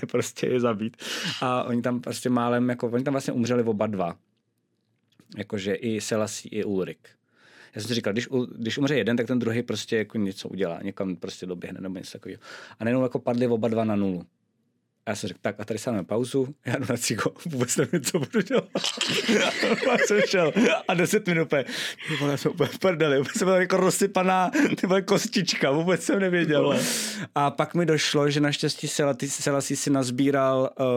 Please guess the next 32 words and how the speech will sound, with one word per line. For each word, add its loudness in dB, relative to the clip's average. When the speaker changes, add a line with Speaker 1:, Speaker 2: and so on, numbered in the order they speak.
Speaker 1:
ehm, 2
Selassie -2
si -4
nazbíral 0
tři, -2
ehm, -8
že -2
hrál -2
úplně -2
skvěle, -2
tak -12
měl 0
tři -4
inspirace. -2
Tak -6
jsem -2
si -4
řekl, -2
matematicky 0
je -8
strašně -2
malá 2
pravděpodobnost, 0
že -2
to 0
nedá. 0
Protože, 0
a -2
nebudu 2
mu 2
to 0
radit, -2